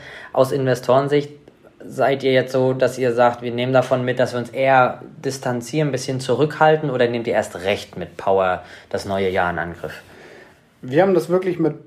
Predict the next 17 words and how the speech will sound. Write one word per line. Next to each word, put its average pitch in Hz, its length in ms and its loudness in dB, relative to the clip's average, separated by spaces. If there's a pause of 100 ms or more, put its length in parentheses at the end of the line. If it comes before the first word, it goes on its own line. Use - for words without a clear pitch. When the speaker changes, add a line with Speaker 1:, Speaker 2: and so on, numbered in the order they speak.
Speaker 2:
wir 165 160 0
sind 185 160 0
das 156 120 -2
mit 147 200 -4
Power 170 340 4
angegangen 180 640 2
und 151 220 2
zwanzig 156 480 0
einundzwanzig 160 960 2
gehen 151 220 2
wir 143 100 -2
auch 143 140 -6
mit 143 240 -4
Power 147 340 2
gleich 143 260 -2
wieder 127 200 -2
weiter. 160 480 2